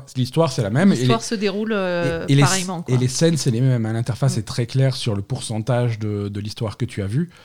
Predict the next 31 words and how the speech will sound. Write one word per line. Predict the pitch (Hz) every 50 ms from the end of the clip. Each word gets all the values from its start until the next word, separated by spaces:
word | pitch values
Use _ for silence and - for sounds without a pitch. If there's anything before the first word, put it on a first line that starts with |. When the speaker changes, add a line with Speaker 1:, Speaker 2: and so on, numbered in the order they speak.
| - - - -
Speaker 2:
Mm. | - 208 160 139 - -
Speaker 1:
Euh, | 104 101 101 95 95 82
et | 90 98
tu | - -
vas | 107 101
prendre | - - 107 107
un, | 101 98 92 80
un | 104
personnage | 98 101 90 - - 95 98 107 110 113 113 -
comme, | - 104 101 101
par | - 92 76
exemple, | 98 101 98 98 101 98 98 - - 101
euh, | 98 95 98 92 92 92 90 90 87 87 90 90 87 82 80 73 67 78 69 - 78 78
Stan | - - - 123 107 104
et | 101 101
Mitch, | 110 120 127 127 131 - -
qui | - - 101
sont | - - 98 98
deux, | 101 98 104 110
euh, | 110 110 107 104 101 98 95 92 95
deux | 95 98 107 98
braqueurs | 95 98 95 - - 110 101 92
un | 92
petit | 92 - -
peu | - 101
ratés, | 90 92 90 - - 104
qui | 104 - -
sont | - 73
très | - - - 110
rigolos. | 110 110 104 104 107 127 131 131 -
Speaker 2:
Mm. | -